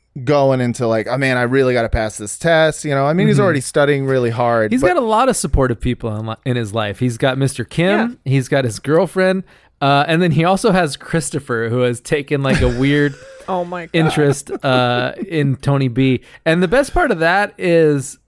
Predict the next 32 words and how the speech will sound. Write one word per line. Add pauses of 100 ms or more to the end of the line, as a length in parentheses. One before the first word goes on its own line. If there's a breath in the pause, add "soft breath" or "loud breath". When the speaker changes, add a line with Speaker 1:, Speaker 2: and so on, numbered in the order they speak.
(200)
Speaker 2:
uh,
like,
even
though
this
episode
is,
like, (160)
self-contained
and
has
Speaker 1:
Mm-hmm.
Speaker 2:
complete
arcs, (640 loud breath)
um, (180)
like,
the
subtext
of
this
that
relies
on
past
episodes
is,
like, (240 loud breath)
the
context
for
Chris
being